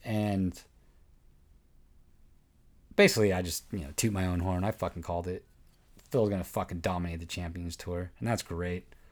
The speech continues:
It's my lady's favorite golfer. I love him. Uh,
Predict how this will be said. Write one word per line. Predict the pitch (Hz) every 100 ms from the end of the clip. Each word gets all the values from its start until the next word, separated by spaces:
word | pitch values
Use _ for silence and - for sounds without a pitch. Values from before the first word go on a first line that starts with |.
| -
It's | -
my | 107
lady's | 107 104 101
favorite | - 104 98
golfer. | 98 98 - 101 92 - - -
I | 110
love | 107 101 101
him. | 101 95 - - - - - - - - - - -
Uh, | 98 98 95 95 90 87